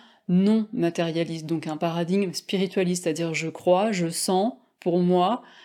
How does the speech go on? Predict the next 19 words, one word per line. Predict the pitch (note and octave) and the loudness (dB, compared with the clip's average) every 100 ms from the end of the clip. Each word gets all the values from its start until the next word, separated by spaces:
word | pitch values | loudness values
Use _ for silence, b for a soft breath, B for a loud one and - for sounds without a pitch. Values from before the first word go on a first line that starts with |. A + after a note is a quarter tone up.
| B | B
qu'il | - | -2
y | E3 | 0
a | E3 | 2
d'abord | F3 F3 G#3+ A#3 | 2 4 2 4
la | G#3+ G3 | 2 0
conscience | F#3+ F3+ G3 G3+ B3 - - b b b - | -2 -2 -2 -2 -2 -4 -12 b b b -6
et | F3 | -4
que | F#3+ F#3+ F3+ - | 0 0 0 0
la | E3+ | 0
conscience | E3 F#3+ F3+ C4+ C4+ - - | 2 -2 0 2 2 0 -2
utilise | G#3+ G#3 - G#3 B3 A3 F3 - | 0 0 0 2 2 2 -2 -2
la | F3 | 0
matière | E3+ E3+ D#3+ G#3 G#3+ | 2 0 0 0 0
pour | G3+ F3 | -2 -4
faire | G3+ G3 G3 | -2 -4 -2
un | F3 | -4
certain | F3 E3 F3+ | -4 -4 -2
nombre | F3+ F#3 | 0 2
d'expériences. | F3 F3 - F3+ E3+ F3 E3 - - | 0 -2 -4 -4 -2 -2 -2 -8 -12